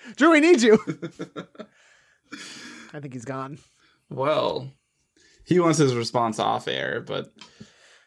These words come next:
Speaker 2: I think we have
Speaker 1: Yeah,
Speaker 2: to
Speaker 1: I tried to get him on the
Speaker 2: have
Speaker 1: line.
Speaker 2: jokes on him. I think we're just gonna do it right now on air.
Speaker 1: <laughs> Yeah, take that, Drew. You have to stay on the line.
Speaker 2: <laughs>
Speaker 1: Stay completely silent.
Speaker 2: Um.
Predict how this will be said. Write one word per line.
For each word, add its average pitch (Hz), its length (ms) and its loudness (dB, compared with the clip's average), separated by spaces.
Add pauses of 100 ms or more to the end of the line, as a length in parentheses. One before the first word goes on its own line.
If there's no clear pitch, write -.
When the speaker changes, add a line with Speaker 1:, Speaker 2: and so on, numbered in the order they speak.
(100)
Speaker 2:
I 147 60 -12
think 160 60 -4
we 139 160 2
have 143 140 0
Speaker 1:
Yeah, 117 80 -6
Speaker 2:
to 92 60 -14 (320)
Speaker 1:
I 165 80 -14
tried 208 260 -2
to 147 180 -8 (180)
get 147 120 -12
him 135 100 -14
on 123 80 -10
the 143 80 -2
Speaker 2:
have 135 180 2
Speaker 1:
line. 120 80 -6
Speaker 2:
jokes 131 360 0
on 123 360 -2
him. 139 260 2
I 127 80 0
think 139 120 0
we're 156 60 -2
just - 120 -6
gonna 123 160 -4
do 127 140 0
it 127 40 -2
right 127 160 0
now 135 200 2
on 156 180 0
air. - 300 -2 (360)
Speaker 1:
<laughs> 240 340 4
Yeah, 226 220 4
take 233 260 6
that, 226 180 4
Drew. 170 220 -2 (280)
You 196 100 -2
have 214 80 -2
to - 60 -18
stay 202 180 -2
on 185 100 -2
the 180 80 -4
line. 175 340 -2 (720)
Speaker 2:
<laughs> 208 680 -4
Speaker 1:
Stay 196 260 -6
completely 175 520 -4
silent. 156 640 -4 (400)
Speaker 2:
Um. 127 760 0